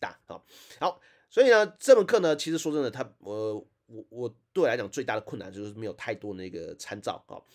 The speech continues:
因为呢，我不希望呢，只是为了让大家了解 Linux 核心呢，去教一个旧版的 Linux 啊。呃，之所以不这样做的原因很简单，就是因为，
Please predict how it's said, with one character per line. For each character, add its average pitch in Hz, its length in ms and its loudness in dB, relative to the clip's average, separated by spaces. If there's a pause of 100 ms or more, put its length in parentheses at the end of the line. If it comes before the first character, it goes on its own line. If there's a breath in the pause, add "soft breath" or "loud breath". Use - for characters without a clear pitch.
(180 loud breath)
因 196 100 -4
为 214 80 4
呢， 185 100 4
我 127 140 -2
不 131 100 -10
希 151 220 -4
望 139 180 2
呢， 98 260 -8 (960)
只 123 100 -12
是 135 100 -8
为 147 160 4
了 120 60 -2
让 127 160 -2
大 123 120 -2
家 113 280 -4
了 101 280 -6
解 113 200 -12
Linux 107 220 -10
核 95 120 -14
心 101 160 -12
呢， 95 80 -8
去 101 140 -14
教 95 260 -6
一 98 40 -8
个 98 100 -10
旧 104 180 -8
版 - 140 -20
的 90 100 -16
Linux 95 400 -12 (140)
啊。 - 160 -20 (500 loud breath)
呃， 131 320 -4 (200)
之 262 120 -8
所 262 120 8
以 180 40 6
不 147 100 -4
这 202 80 0
样 185 120 2
做 180 180 0
的 127 80 2
原 110 160 -2
因 143 120 -4
很 110 160 -10
简 95 160 -14
单， 90 200 -10
就 117 140 -14
是 107 380 -10
因 120 180 -12
为， 98 800 -6